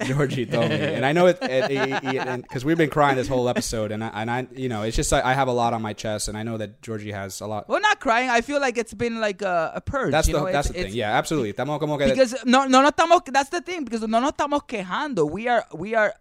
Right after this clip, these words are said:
Speaker 2: bringing out to the surface the shit that we need to deal with
Speaker 1: Yeah.
Speaker 2: so that we can deal
Speaker 1: Right.
Speaker 2: with it. That is very different than spending energy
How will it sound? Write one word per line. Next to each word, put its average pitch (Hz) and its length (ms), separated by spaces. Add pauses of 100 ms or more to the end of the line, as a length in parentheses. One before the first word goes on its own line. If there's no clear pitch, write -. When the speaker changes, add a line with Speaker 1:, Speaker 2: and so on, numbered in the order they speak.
(140)
Speaker 2:
bringing 220 560
out 208 320 (100)
to - 140
the 165 100
surface 220 680 (200)
the 160 140
shit 208 300
that 175 140
we 165 120
need 160 160
to 143 100
deal 190 260
with 131 140
Speaker 1:
Yeah. 143 200 (140)
Speaker 2:
so 175 200
that 165 200
we 185 140
can 170 220
deal 147 120
Speaker 1:
Right. - 80
Speaker 2:
with 180 160
it. 113 120 (180)
That 202 160
is 247 140
very 240 240
different 220 480 (120)
than 180 320
spending 214 720
energy 165 640